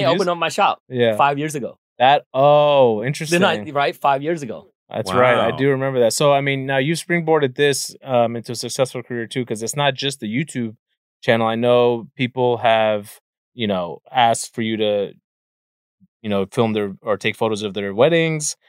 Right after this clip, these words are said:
Speaker 1: and you've done some, actually some commercials for some pretty big name companies. Go into
Speaker 2: Right.
Speaker 1: that a little bit.
Speaker 2: Yeah, for sure. Um, I have done videos and weddings and stuff, and then right before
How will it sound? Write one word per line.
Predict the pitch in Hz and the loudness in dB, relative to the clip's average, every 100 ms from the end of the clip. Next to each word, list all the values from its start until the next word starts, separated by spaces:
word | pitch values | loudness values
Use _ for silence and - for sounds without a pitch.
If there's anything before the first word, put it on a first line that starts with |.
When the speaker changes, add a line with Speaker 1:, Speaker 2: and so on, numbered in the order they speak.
| _ | _
Speaker 1:
and | 107 104 | -4 -2
you've | 104 | -2
done | 101 101 | 0 -2
some, | 107 104 | -2 -4
actually | - 98 | -4 -6
some | - 92 | -10 -8
commercials | 110 135 139 143 | 0 0 0 -2
for | - | -6
some | 113 107 | -10 -8
pretty | 117 104 | -8 -6
big | 107 107 | -6 -6
name | 101 | -8
companies. | 98 139 147 147 165 - _ _ - | -4 -6 -4 -8 -8 -12 _ _ -2
Go | 120 | 2
into | 135 | 2
Speaker 2:
Right. | 123 | 2
Speaker 1:
that | 120 | 0
a | 107 | 0
little | 98 | -6
bit. | 95 82 _ _ | -10 -14 _ _
Speaker 2:
Yeah, | - 147 | 0 0
for | - 139 | 0 -4
sure. | 156 135 - | 0 0 0
Um, | 135 127 113 98 - _ | 2 2 0 -8 -16 _
I | 117 | -4
have | 120 135 135 | 0 0 0
done | 127 127 110 | -2 -2 -4
videos | 107 107 104 101 101 - - - | -6 -6 -8 -10 -14 -16 -20 -16
and | 101 95 90 87 | -12 -12 -12 -8
weddings | 90 92 90 | -6 -6 -10
and | 90 | -16
stuff, | - 82 87 - | -12 -10 -10 -10
and | 98 | -12
then | 92 87 87 80 _ _ _ | -8 -8 -10 -18 _ _ _
right | 123 160 196 | 0 0 0
before | 180 151 143 135 131 117 | -8 -10 -4 0 0 0